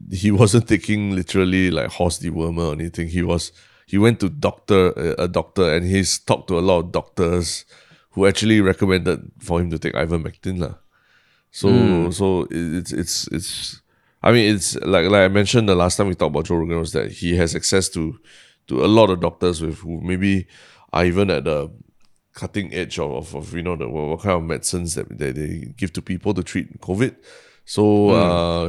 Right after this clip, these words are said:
Speaker 1: shouldn't always discount everything he says as crazy, but at the same time, you know, like, um, I, I, I do hear about, yeah lah, these, these conspiracy theory groups in Singapore trying to bulk buy ivermectin, which is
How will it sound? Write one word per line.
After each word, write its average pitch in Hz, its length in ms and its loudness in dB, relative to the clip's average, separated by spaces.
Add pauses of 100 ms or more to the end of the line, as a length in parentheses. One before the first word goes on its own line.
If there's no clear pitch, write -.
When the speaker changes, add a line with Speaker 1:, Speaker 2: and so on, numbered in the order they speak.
Speaker 1:
shouldn't 151 320 6
always 131 320 6
discount 113 800 0 (560)
everything 101 400 0
he 92 100 0
says 87 300 0
as 80 100 -4
crazy, 101 540 0
but 95 200 -2
at 78 60 -4
the 87 60 -8
same 98 240 -4
time, 95 240 0
you 92 80 -4
know, 90 160 0
like, 82 320 -2
um, - 640 -6 (240)
I, 76 240 0
I, 104 40 0 (140)
I 98 60 2
do 107 160 2
hear 104 240 4
about, 85 400 -2 (400)
yeah 82 160 -2
lah, 85 80 -2
these, 90 320 -6
these - 160 -4
conspiracy 90 480 -6
theory 87 320 -4
groups 85 240 -10
in 76 80 -12
Singapore 80 400 -6
trying 85 240 -2
to 82 120 -2
bulk 92 360 0
buy 92 160 2 (160)
ivermectin, 85 560 -6
which 78 160 -12
is - 180 -10